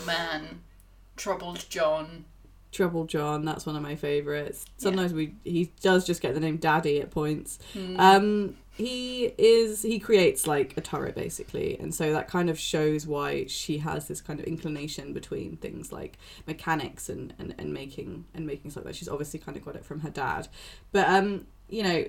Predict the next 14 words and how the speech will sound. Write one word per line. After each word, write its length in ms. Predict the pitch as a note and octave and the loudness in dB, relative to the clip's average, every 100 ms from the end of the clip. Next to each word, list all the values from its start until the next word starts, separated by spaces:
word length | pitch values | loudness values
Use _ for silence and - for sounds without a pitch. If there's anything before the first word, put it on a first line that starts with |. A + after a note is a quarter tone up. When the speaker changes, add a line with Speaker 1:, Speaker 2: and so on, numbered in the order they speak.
| F3 | -4
Speaker 2:
she, 280 | - A3+ | -4 -2
she 100 | F#3 | -2
was, 180 | A3+ A3 - | -4 -6 -10
she 420 | - B3 A#3+ A3 | -6 -4 -4 -2
also 300 | - C#4+ C#4+ | 0 0 -2
grew 200 | C4+ A#3 | 2 6
up 220 | G3+ - | 6 4
with 380 | G3+ F#3+ F3+ F3+ | 4 6 6 4
Reinhardt 640 | F3+ G3+ G#3 G#3 F#3+ D3+ D3+ | 2 4 6 4 2 0 -2
Wilhelm, 360 | D3+ E3+ E3 | -2 -2 -2
who 140 | D#3+ E3+ | -2 -2
was 160 | E3 | -4
Torbjorn's 440 | - E3+ E3+ D#3+ - | -2 0 0 -2 -4
friend. 440 | - D3+ G#3 C4 | -2 0 0 -4